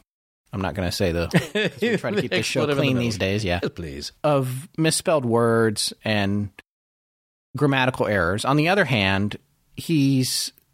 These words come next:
Speaker 1: Czech, and English is not his first language necessarily, so maybe that supposedly explains that.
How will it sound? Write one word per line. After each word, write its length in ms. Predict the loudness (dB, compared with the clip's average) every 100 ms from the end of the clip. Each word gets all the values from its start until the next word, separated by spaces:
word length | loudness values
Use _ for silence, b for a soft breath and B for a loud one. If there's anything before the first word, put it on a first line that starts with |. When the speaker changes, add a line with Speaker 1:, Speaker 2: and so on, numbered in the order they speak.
| -14 -2
Speaker 1:
Czech, 440 | 2 2 0 -4 -4
and 220 | -2 0
English 380 | 0 2 2 0
is 80 |
not 120 | 0 0
his 100 | 0
first 260 | -2 0
language 340 | 0 2 2 0
necessarily, 680 | -2 -2 -2 0 2 0
so 420 | 0 0 0 0 -4
maybe 260 | -2 0 0
that 160 | -2
supposedly 320 | -2 -4 -4
explains 400 | -6 -4 0 0
that. 260 | 2 0